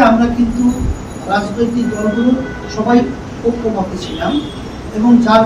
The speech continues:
যার অবস্থান থেকে আমরা প্রতিবাদ করেছি এবং জাতীয় নির্বাচন আমরাও বয়কট করেছি, অন্যত্রও বয়কট করেছি। আজকে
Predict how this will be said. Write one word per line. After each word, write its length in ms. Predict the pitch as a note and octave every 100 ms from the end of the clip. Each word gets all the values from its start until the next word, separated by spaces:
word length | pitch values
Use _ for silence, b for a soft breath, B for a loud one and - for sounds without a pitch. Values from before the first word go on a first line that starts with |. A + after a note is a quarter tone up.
| B3+
যার 200 | C4 C4+ C#4 - - - G#3+
অবস্থান 340 | A3+ A#3+ B3 A#3
থেকে 140 | A#3+ A#3
আমরা 140 | A3+ -
প্রতিবাদ 340 | G#3+ A3 F#3 F#3 F3+
করেছি 300 | F3+ - C#4 - - - - - F3+
এবং 120 | G#3 G#3
জাতীয় 260 | G#3 A#3+ A3
নির্বাচন 360 | A3+ A#3 A#3+ A#3+ A#3+ F#3+
আমরাও 240 | G#3 A#3 A3
বয়কট 300 | F#3 F#3 -
করেছি, 300 | F3+ F3+ B3+ C#4+ - - - -
অন্যত্রও 580 | A#3 B3+ B3+ B3 C#4+ D#4 F#4+ -
বয়কট 320 | F#3+ - - -
করেছি। 280 | - - - - - - - - - - - - -
আজকে 240 | G#3+ G#3